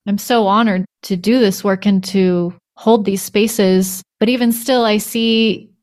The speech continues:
you know, people will send me a message and they're like, "How hidden is your Facebook group? Will people see that I'm in there?" You know, 'cause there could be legal ramifications for them even being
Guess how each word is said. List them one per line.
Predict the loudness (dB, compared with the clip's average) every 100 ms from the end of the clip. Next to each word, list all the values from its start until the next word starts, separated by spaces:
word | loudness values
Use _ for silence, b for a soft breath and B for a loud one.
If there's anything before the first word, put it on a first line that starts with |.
| _
you | 2 2
know, | 2
people | -2 -6 -2
will | -4
send | 0 0
me | 2
a | 2
message | 0 -2 -2 -2
and | -2 0
they're | -2
like, | -2 -4 -6
"How | -6 -2 -2
hidden | -2 0 2 2
is | 0 0
your | -2 -2
Facebook | 0 -2 0 -4
group? | -2 -4 -4 _ _
Will | 0 0
people | 2 -4 -2 -6
see | -4 -2 0 0 0
that | -2
I'm | 0 0 0
in | 0 0
there?" | 0 -2 -4 -6 _
You | 0
know, | 0
'cause | 0 0
there | 0
could | 0 -4
be | -2 -2
legal | -2 -2 0 2 2 0 0 -2 -4 -6 0
ramifications | 0 0 -4 -2 2 0 0 -16 _ _ _
for | -2 -2
them | 0 0 0
even | -2 0 0
being | 0 0 0 0 0 0 -4